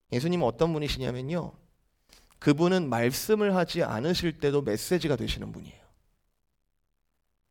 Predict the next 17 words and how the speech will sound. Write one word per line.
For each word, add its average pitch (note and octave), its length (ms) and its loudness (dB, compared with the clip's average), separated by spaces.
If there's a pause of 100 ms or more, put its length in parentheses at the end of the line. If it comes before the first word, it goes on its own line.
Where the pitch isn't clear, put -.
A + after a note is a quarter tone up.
(2000)
예수님이 A3 440 4
왜 F#3 340 6
제자들의 D#3+ 600 4
진짜 E3+ 440 2
질문, C3+ 340 0
"우리가 C#3 280 0
구원받을 C#3+ 460 2
수 - 120 -8
있겠습니까? A2+ 500 -4
그때에?" C3 500 -4 (580)
라는 C3+ 260 4
그 C#3+ 100 2
질문에 C#3 380 0
대답을 C3 500 2
왜 D3 140 6
안 B2+ 180 4
하시냐? A#2 580 -2